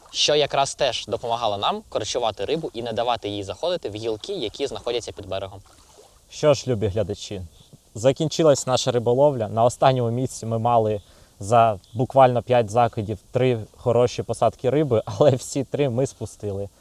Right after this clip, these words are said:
Speaker 2: Тому
Speaker 1: Чому? Не ясно.
Speaker 2: Да. Можливо, далась в знаки втома, тому що дійсно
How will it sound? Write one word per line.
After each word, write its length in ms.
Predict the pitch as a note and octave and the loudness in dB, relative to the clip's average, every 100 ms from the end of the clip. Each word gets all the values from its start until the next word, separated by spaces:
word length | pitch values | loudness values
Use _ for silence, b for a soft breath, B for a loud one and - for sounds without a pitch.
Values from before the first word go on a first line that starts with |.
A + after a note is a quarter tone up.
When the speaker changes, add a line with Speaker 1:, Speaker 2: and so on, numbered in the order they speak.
| b b b b - | b b b b 0
Speaker 2:
Тому 120 | F3+ | 4
Speaker 1:
Чому? 380 | G3+ G3 F3 G#3 - | 6 4 2 -8 -8
Не 200 | A2+ B2 | -4 -2
ясно. 380 | G2+ F2+ - G2+ _ | -4 -8 -14 -18 _
Speaker 2:
Да. 320 | D3 A2+ G2+ F2+ - - - _ _ _ _ | -4 0 0 -2 -14 -20 -20 _ _ _ _
Можливо, 680 | A#2+ C#3 D3+ F#3+ E3 C#3 B2 - B2 | 2 2 6 8 10 10 8 0 0
далась 540 | A#2 A#2+ C3 C3+ - | 6 8 8 4 -2
в 40 | |
знаки 500 | G#2 A#2 A2+ B2+ B2 | -8 -6 -4 -2 0
втома, 540 | A#2 - D3 E3 C3+ G2+ | -2 4 10 10 8 0
тому 240 | - A#2 B2 | -2 -2 -2
що 220 | - B2 | -2 -2
дійсно 580 | G#2 C3 - A2 G#2+ | 0 -4 -2 2 4